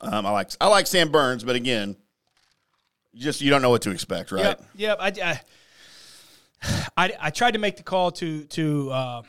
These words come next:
Speaker 2: friend of the show, my buddy Travis Perkins, his
Speaker 1: Mm-hmm.
Speaker 2: caddy. Couldn't get through. Obviously, just he's over there. They're grinding on some things. So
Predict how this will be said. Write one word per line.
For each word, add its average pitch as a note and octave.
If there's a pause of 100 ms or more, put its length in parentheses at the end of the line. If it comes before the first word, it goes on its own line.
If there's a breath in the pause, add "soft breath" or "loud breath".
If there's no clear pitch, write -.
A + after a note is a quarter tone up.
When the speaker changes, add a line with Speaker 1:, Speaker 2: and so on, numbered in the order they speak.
Speaker 2:
friend F3+
of D#3+
the D3+
show, D#3
my D3
buddy C#3+
Travis C#3
Perkins, C3+
his G#2
Speaker 1:
Mm-hmm. G2
Speaker 2:
caddy. C#3 (100)
Couldn't F#3+
get E3
through. D3+ (100)
Obviously, C3
just B2+
he's C3
over C3
there. B2+
They're B2
grinding A#2+
on B2
some B2
things. A#2+
So C3+